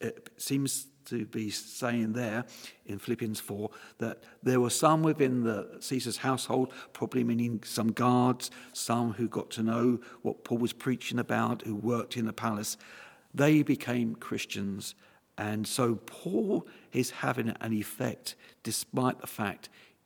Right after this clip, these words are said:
he's under house arrest and he's in chains. Verse thirty, "For two whole years, Paul stayed there in his own rented house and welcomed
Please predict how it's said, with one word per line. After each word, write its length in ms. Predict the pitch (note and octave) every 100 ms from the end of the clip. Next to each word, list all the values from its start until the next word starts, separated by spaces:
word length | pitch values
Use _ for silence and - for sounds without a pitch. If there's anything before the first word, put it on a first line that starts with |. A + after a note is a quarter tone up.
| _ _ _
he's 340 | - G#2+ F#2+ - _ - _ _ - - _ _ _ -
under 180 | C#3+ C#3
house 360 | A2 A2 -
arrest 440 | G#2+ G2+ G2 - - _ _ _
and 100 | -
he's 260 | F#2 F#2 - -
in 240 | G#2 G2
chains. 720 | - A#2 G2+ F#2 - - - _ _ _ _ _ _ _ - - - - - - -
Verse 420 | F#3+ A3+ G#3+ -
thirty, 540 | D#3 A#2+ - - - - - - - - _ _ _ _ _ _
"For 140 | -
two 420 | B2+ - A3+ B3+
whole 340 | A3+ G3 F3+ E3+
years, 840 | C#3 A#2+ F#2+ - - - - - - _ _ _ _ _ _ -
Paul 300 | D#3 C#3 C3+
stayed 580 | - - D#3+ E3 D3+
there 380 | G#2 G#2 F#2 G2+ - - - _ _
in 120 | - A#2
his 120 | A2
own 260 | C#3 D3+
rented 440 | C#3 C3 B2+ B2+ B2+
house 560 | - F#2 G2+ - - - _ _ _ _ -
and 160 | A2+ G#2
welcomed 640 | C3 C3 - A#2+ A2+ G#2